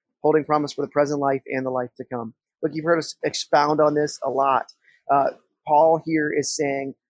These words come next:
physical training actually has some value. Uh, so for those of you who are listening who are going,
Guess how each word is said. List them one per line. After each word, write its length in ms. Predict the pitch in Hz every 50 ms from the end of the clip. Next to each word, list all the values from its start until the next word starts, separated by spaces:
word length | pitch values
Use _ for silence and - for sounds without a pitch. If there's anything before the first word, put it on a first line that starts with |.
| _ _ -
physical 300 | 180 170 156 165 165 156
training 380 | - - 165 170 180 185 - - -
actually 340 | 170 180 - - - 196 180
has 300 | 170 170 175 165 - -
some 220 | 185 175 170 156
value. 400 | 175 165 165 175 185 160 131 - - _ _ _ _ -
Uh, 200 | 143 147 143 143
so 480 | 135 - - - - - 170 165 165 160
for 160 | - - 175
those 220 | 165 170 170 156
of 60 | 160 170
you 100 | 170 160
who 60 | 165
are 120 | 165 160 165
listening 380 | 165 160 - 165 160 156 156
who 60 | 160
are 60 | 160 147
going, 280 | 156 151 151 151 151